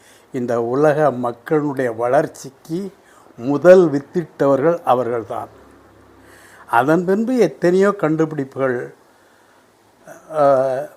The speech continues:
வளர்ந்து வந்துவிட்டன. இன்னும் சொல்லப்போனால், அந்த சில மத நம்பிக்கை உள்ளவர்கள் மகப்பேறு என்பதை, அஹ்,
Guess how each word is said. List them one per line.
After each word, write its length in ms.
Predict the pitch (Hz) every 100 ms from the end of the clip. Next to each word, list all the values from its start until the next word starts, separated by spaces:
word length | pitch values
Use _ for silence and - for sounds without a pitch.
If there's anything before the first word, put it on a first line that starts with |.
| _ _ _
வளர்ந்து 480 | 139 147 147 135 127
வந்துவிட்டன. 640 | 123 127 113 120 113 113 107 - - _ _ _ _ _ _ _ _ _
இன்னும் 260 | 202 214 202
சொல்லப்போனால், 840 | 160 147 139 139 139 160 165 165 - - _ _ _ _ _ _ _ _ _ _
அந்த 800 | 156 147 127 127 123 120 135 - - _
சில 640 | _ - 156 135 127 127 - _ _ _ _ _
மத 500 | 131 131 151 180 170 139 139 135
நம்பிக்கை 500 | 135 147 156 160 147
உள்ளவர்கள் 800 | 123 123 123 120 104 139 123 110 - _ _ _ _ _ _ _ _ _ _ -
மகப்பேறு 960 | 117 123 120 170 - 156 156 139 123 - _
என்பதை, 720 | 131 135 131 135 160 127 104 _ _ _ _ _ _ _ _ _ _ _ _ _
அஹ், 500 | 135 120 117 117 135